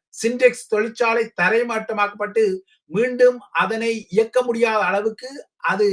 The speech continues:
அழிக்கப்பட்டது. ஊரடங்கு சட்டம் பிறப்பிக்கப்பட்ட சுமார் அரை மணி நேரத்தில் வெலிக்கடை சிறைச்சாலையில்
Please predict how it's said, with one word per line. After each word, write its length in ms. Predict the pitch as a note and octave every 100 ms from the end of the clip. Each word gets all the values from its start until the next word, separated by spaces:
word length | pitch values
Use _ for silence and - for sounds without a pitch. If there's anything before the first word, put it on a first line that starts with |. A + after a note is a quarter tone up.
| G3+
அழிக்கப்பட்டது. 600 | A3 C4+ A#3+ G#3 G3 E3 - _ _ _ _ _ E3
ஊரடங்கு 460 | G#3 A3 G#3+ G#3 -
சட்டம் 440 | F#3+ F#3 G#3+ G#3
பிறப்பிக்கப்பட்ட 640 | E3+ F#3 G3 G#3 G#3 G3+ G3+
சுமார் 420 | F#3+ F#3+ G3 G3+ F#3
அரை 260 | D#3 F3+
மணி 180 | A3+ A3+
நேரத்தில் 440 | G#3+ G#3+ G#3+ G#3 - - _ _ -
வெலிக்கடை 460 | F3 G3+ A3 G3+ F#3+
சிறைச்சாலையில் 720 | F3 F3 E3+ G3 G3+ A#3 A#3+